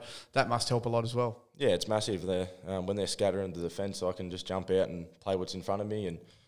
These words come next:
Speaker 2: and obviously the halves are, uh, reaping the rewards off it as well. They can just get on the front foot and kick it, kick the, kick the boys in the corners. And,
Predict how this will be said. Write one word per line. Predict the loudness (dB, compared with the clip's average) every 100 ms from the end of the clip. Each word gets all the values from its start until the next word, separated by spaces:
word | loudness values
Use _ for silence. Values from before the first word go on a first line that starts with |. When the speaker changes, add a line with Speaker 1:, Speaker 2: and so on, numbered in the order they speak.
| _ _
Speaker 2:
and | -6 -4
obviously | -2 -2
the | 0
halves | 0 0 0
are, | 0 0 -4 -10
uh, | -6 -4
reaping | -2 -4 -4
the |
rewards | 0 0 2
off | 0 -2
it | -6
as | 0
well. | 2 2
They | 0
can | -2 -8 -8
just | -8 -8
get | -8 -8
on |
the | -6
front | -4 -4 -4
foot | -4 -2
and | -4 -10 -14 _ _ _ -8
kick | -6
it, | -6 -6 -14
kick | -14 -6
the, | -4 -4 -8 -14
kick | -10 -6
the | -6
boys | -8 -4 -4 -2
in |
the | -4
corners. | -2 0 0 0 -2
And, | -4